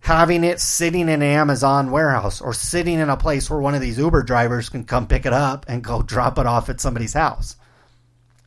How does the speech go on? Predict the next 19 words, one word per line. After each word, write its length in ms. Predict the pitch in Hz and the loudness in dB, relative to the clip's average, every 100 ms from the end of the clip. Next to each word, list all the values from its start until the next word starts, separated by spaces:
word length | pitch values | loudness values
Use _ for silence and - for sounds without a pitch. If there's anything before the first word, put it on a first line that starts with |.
| _ _ _ _ _ _ _ _ _ _ _ _ _ _ _ - | _ _ _ _ _ _ _ _ _ _ _ _ _ _ _ 4
Ordering 480 | 190 214 226 220 | 6 8 8 6
packs 360 | - 190 196 - | 6 6 6 2
of 120 | 185 | -2
cards, 420 | - 196 202 196 - | 4 6 8 6 2
ordering 500 | 175 175 180 170 151 | 0 2 2 0 2
boxes 480 | 147 160 156 156 143 | 4 4 2 -4 -4
of 120 | 135 | 2
cards, 280 | 151 147 147 | 4 4 2
because 640 | 135 - 226 262 262 - - - - - | -6 -2 2 4 4 2 -12 -18 -20 -6
card 320 | - 214 214 | 2 4 4
shops 320 | - 196 196 | 4 4 4
are 60 | 151 | -2
shriveling 720 | 143 - - 185 208 208 185 | -4 -4 2 4 6 6 6
up 240 | 180 208 - | 6 4 4
across 400 | - 170 165 - | 6 4 4 0
this 180 | 139 | -4
country, 640 | - 233 285 269 135 117 135 - - - - | 0 2 2 2 2 0 -2 -14 -20 -20 -2
um, 680 | 160 156 151 143 135 131 127 _ _ _ - | 4 8 10 8 6 2 -6 _ _ _ -6
and 480 | 180 151 156 156 | 0 2 0 -2